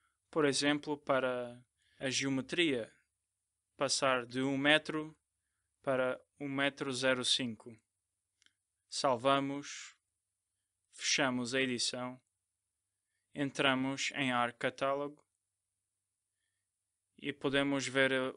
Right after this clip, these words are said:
a alteração que fizemos aqui nesta tabela. Aqui está. Também podemos editar aqui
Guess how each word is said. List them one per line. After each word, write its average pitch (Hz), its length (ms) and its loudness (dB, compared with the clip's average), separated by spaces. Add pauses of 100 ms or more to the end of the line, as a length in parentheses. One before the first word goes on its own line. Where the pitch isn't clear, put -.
(120)
a 131 40 4
alteração 127 600 0
que 131 140 -8
fizemos 113 840 -6
aqui 120 460 -8
nesta 117 460 -6
tabela. 113 460 -6 (180)
Aqui - 240 -8
está. 117 420 -4 (2000)
Também 175 380 2
podemos 175 460 0
editar 170 440 2
aqui 151 520 -4